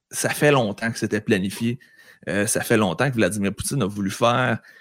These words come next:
euh, son action. Et là, je vois, je vois plein de questions, je vois plein de commentaires. Je vais essayer de les lire tantôt, mais quand je pars, <laughs> souvent,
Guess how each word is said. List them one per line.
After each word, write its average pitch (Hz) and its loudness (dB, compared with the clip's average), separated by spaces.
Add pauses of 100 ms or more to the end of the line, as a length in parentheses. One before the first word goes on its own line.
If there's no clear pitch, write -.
(220)
euh, 87 -4
son 113 2
action. 156 2
Et 117 6
là, 151 6
je 143 0
vois, 143 6
je 120 -4
vois 113 0
plein 139 -2
de 135 -2
questions, 127 2
je 120 -4
vois 107 2
plein 120 0
de 127 -2
commentaires. 107 2
Je 120 -4
vais 104 4
essayer 143 0
de 147 -4
les 110 4
lire 131 4
tantôt, 113 0
mais 143 0
quand 131 0
je - -8
pars, 151 0
<laughs> - -
souvent, - 2